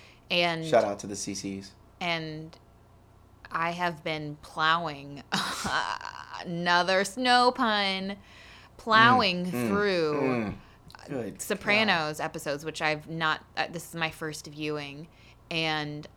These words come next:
Speaker 1: what am I in, season three now?
Speaker 2: Season
Speaker 1: I
Speaker 2: three.
Speaker 1: started last, I started, oh, like, a week
Speaker 2: About
Speaker 1: and a
Speaker 2: two
Speaker 1: half
Speaker 2: weeks.
Speaker 1: ago,
Speaker 2: Yeah.
Speaker 1: which
Speaker 2: Yeah.
Speaker 1: is phenomenal.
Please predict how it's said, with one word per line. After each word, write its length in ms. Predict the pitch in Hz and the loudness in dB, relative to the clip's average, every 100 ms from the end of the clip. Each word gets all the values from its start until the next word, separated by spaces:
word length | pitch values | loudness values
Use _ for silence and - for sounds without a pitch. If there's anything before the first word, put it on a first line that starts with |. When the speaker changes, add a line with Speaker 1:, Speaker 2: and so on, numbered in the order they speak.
| - - | -20 -8
Speaker 1:
what 200 | 170 170 | -4 -2
am 80 | 160 | -4
I 60 | |
in, 180 | 147 139 | -6 -8
season 380 | - 165 156 151 | -10 -10 -8 -10
three 220 | 156 160 | -10 -8
now? 380 | 180 202 226 226 | -8 -8 -8 -10
Speaker 2:
Season 260 | - 104 110 | -2 0 0
Speaker 1:
I 60 | 180 | 0
Speaker 2:
three. 80 | |
Speaker 1:
started 320 | 190 190 190 160 | 2 2 0 2
last, 580 | 147 151 - - - - - - - - - | 2 2 -2 -16 -18 -20 -20 -20 -20 -16 -10
I 80 | 175 | -4
started, 380 | 196 196 196 | 0 0 -2
oh, 200 | - 165 - | -4 -4 -4
like, 160 | 160 | -6
a 60 | 156 | -2
week 120 | 151 | -2
Speaker 2:
About 60 | - | -2
Speaker 1:
and 40 | 151 | 0
a 20 | |
Speaker 2:
two 40 | 147 | 0
Speaker 1:
half 80 | 139 | -2
Speaker 2:
weeks. 20 | |
Speaker 1:
ago, 80 | 147 143 139 - 269 - - - - | -6 -6 -6 -8 -14 -18 -20 -18 -4
Speaker 2:
Yeah. 80 | 196 | 2
Speaker 1:
which 100 | 247 | 4
Speaker 2:
Yeah. 60 | |
Speaker 1:
is 160 | 208 - - - - - | 2 -2 -18 -20 -18 -14
phenomenal. 1080 | - 208 190 175 170 170 151 117 85 65 | -4 -2 2 4 2 0 -4 -8 -10 -12